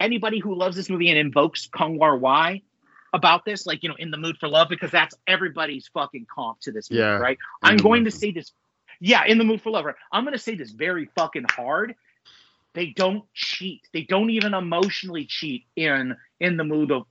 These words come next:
Speaker 1: for Love. You want them to, and you want them, like, you, you want them to get together to have a happy ending, but that's what makes that movie brilliant: is that they never do anything to push themselves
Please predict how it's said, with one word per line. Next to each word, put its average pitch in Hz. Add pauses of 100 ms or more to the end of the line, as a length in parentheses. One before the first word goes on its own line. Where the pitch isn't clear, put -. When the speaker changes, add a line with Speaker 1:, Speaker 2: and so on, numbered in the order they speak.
(120)
Speaker 1:
for 147
Love. 127
You 160
want 196
them 240 (160)
to, 175 (640)
and 180
you 170
want 226
them, 220
like, 156
you, 165
you 165
want 214
them 247
to 208
get 175
together 151
to 135
have 143
a 139
happy 139
ending, 139
but 147
that's 214
what 220
makes 208
that 185
movie 180
brilliant: 143 (360)
is 175
that 170
they 160
never 180
do 165 (140)
anything 180 (800)
to 208 (120)
push -
themselves 151